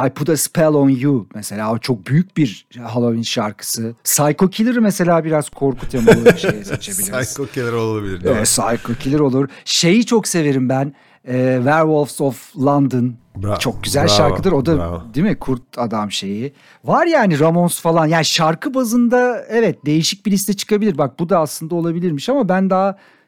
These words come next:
Speaker 1: temadan gittim. Seni pek tatmin etmedi galiba tema
Speaker 2: Yo, yo,
Speaker 1: işi ama.
Speaker 2: yo, yo, çok merak ettim şimdi. İlk üçünü merakla bekliyorum.
Speaker 1: Tamam, o zaman hadi gel sana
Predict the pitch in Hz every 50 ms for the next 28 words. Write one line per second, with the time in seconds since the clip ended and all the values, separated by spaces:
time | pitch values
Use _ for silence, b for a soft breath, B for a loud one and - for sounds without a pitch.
0 | b b - 175 196 214 220 175 147 135 127 123 107 110 _ - - 117 107 -
1 | 135 139 160 - 165 160 - - 143 139 - - 156 160 165 160 - - 123 -
2 | 113 110 107 101 101 - 107 107 113 - - 113 107 107 110 131 151 180 175 139
3 | 156 175 143 139 147 131 127 151 175 190 208 165 - - 165 170 165 147 143 131
4 | 135 139 160 180 175 - 135 - - - 101 - - 101 98 92 90 92 - -
5 | 117 117 107 - 113 - - 123 123 117 113 113 120 123 123 _ - - 120 113
6 | 110 104 - - 110 101 95 87 B B B B B B - 160 131 117 107 170
7 | 202 185 165 170 156 156 147 170 180 160 156 139 170 170 175 156 - - 139 131
8 | 131 139 151 160 165 170 170 170 170